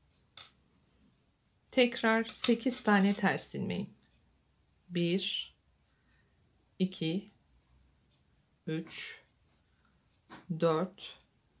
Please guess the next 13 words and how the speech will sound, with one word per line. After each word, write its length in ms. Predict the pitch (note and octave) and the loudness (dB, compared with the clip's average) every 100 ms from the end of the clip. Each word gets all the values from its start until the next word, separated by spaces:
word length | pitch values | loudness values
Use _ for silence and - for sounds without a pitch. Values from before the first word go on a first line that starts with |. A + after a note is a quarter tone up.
| _ - | _ -10
Bakın 300 | D3 C3+ B2 - | -8 -10 -12 -4
arkadan 600 | F3+ F3 - D3 C#3+ G3 - E3 E3 - - | -2 -2 -6 -8 -8 -10 -12 -12 -12 -14 -10
değil, 280 | E3 E3 E3 | -6 -6 -6
şöyle 340 | - D#3+ D3 | -4 -4 -4
ön 180 | E3+ F3+ | 0 0
taraftan 640 | F3+ D3+ C3 - C#3 C3+ - - _ - _ - | 0 -4 -6 -10 -12 -12 -16 -20 _ -20 _ -8
şu 160 | - | -2
şekilde 500 | G3+ F#3 - C3+ - | 2 2 0 -6 -6
alıyorum 480 | - E3 F3 E3+ F3 | -4 -2 0 0 -2
ki 400 | F3+ - D#3+ A#3 - _ _ _ _ _ _ _ _ _ _ _ _ _ _ _ _ _ _ _ _ _ _ _ _ _ | -4 -4 -4 -4 -10 _ _ _ _ _ _ _ _ _ _ _ _ _ _ _ _ _ _ _ _ _ _ _ _ _
gizli 320 | F3 F3 E3 | 0 2 0
arttırma 580 | - C#3 - - C#3+ D3+ | -2 -2 -4 -8 -6 -4
olsun. 580 | F3 G3+ G3 - G#3+ G#3+ | 2 2 2 2 2 0